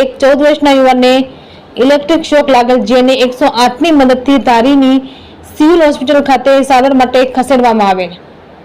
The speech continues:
આ અકસ્માતમાં મૃત્યુ પામેલા યુવાનનું પી એમ કરવાનું હતું, પરંતુ યુવાનના પિતાને પી એમ કરવામાં મૃતશરીરને ખોલી ફરી ટાંકા લેવાની પ્રક્રિયા બાબતે ડર લાગેલ હતો, જેના કારણે તેઓ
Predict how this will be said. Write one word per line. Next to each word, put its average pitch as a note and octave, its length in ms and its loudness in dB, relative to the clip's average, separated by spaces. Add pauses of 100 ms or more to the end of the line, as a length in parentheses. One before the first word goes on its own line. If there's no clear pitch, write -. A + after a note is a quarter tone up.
(760)
આ D4+ 160 2 (100)
અકસ્માતમાં C#4+ 720 2
મૃત્યુ C#4 340 0
પામેલા C4 360 2
યુવાનનું C4 500 0
પી C4+ 160 0
એમ D4 180 2
કરવાનું B3+ 460 0
હતું, G#3 260 -2
પરંતુ C#4+ 460 0 (680)
યુવાનના D#4 560 2
પિતાને C#4 460 0 (140)
પી C4+ 160 2
એમ D4 160 2
કરવામાં C4 420 2
મૃતશરીરને C#4 580 2 (140)
ખોલી C#4+ 320 0 (220)
ફરી D#4 260 0
ટાંકા C4+ 380 0
લેવાની C4 340 0
પ્રક્રિયા C#4+ 440 2
બાબતે B3 340 2
ડર C4 240 2 (100)
લાગેલ A3+ 300 2
હતો, G3+ 220 -4 (680)
જેના D#4 400 2
કારણે C4+ 300 2 (160)
તેઓ C#4 180 2